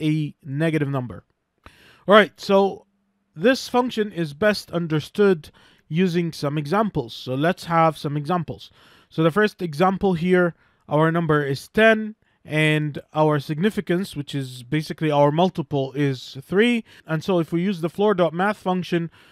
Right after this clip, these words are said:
we give it first input as ten, which is our number, and then our significance or multiple is three. Then it gets rounded down to the nearest multiple of three, which is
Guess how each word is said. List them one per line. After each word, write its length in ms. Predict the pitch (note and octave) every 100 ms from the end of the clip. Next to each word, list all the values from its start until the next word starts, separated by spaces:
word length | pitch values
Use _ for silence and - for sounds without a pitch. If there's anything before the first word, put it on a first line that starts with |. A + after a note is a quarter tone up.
| _ -
we 80 | D3
give 220 | D#3 E3+
it 240 | E3+ - _ _
first 300 | - F3+ -
input 280 | F#3 E3+ D3
as 180 | D3 -
ten, 280 | G3 F#3+
which 200 | F3 -
is 120 | C#3+ C#3
our 100 | C#3
number, 320 | E3 F3 F3
and 160 | D3+
then 300 | C#3+ D3+ D3 -
our 380 | C#3 C3+ C3+ B2+
significance 640 | - C#3+ C#3 E3+ E3+ D#3+ D3
or 120 | D3
multiple 600 | C#3+ D#3+ - D#3+ D#3+ C#3+
is 260 | - C3+ -
three. 380 | - A3 A3+ G#3+ - - - -
Then 140 | D#3+
it 120 | E3+
gets 320 | F3+ G3 -
rounded 560 | F#3 G3+ G3 E3+ C3+ - _ C3 B2 -
down 680 | G#3 G3+ G#3 F3 C#3+ A#2+ A2+ _ _ -
to 120 | E3+
the 120 | D#3+
nearest 360 | E3+ F3+ D#3 E3
multiple 520 | E3+ D#3+ - D3 C#3+
of 120 | C3+
three, 360 | - F#3 F#3 F3+
which 380 | - C#3 C#3 C#3
is 280 | B2+ A#2